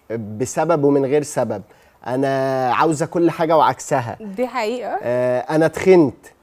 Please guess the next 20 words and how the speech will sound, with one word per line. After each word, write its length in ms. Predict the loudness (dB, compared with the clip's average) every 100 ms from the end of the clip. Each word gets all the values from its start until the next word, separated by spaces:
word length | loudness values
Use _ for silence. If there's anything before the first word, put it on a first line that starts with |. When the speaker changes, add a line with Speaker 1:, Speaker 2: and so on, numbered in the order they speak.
| _ _ _ -4
Speaker 1:
ده 160 | 2
Speaker 2:
أيوة. 120 | 4
Speaker 1:
بسبب 360 | 8 10 10 10
ايه؟ 300 | 6 6 4
طب 160 | 2 4
انا 120 | 4
خسيت، 480 | 2 -4 0 2 2
ده 140 | 0
Speaker 2:
لا، 120 | 4
Speaker 1:
بسبب 180 | 4 6
Speaker 2:
لا، 240 | 6 6 6
Speaker 1:
ايه؟ 260 | 8 6
Speaker 2:
دي 80 | 2
حقيقه، 520 | -2 -2 0 2 2
لان 280 | 2 2 2
الغده 460 | 2 0 2 4 4
اكتر 320 | 2 -2 -2
حاجه 300 | 0 -2 -2
بتاثر 460 | -2 -4 -6 -4 -4
عليها 380 | -2 -2 -2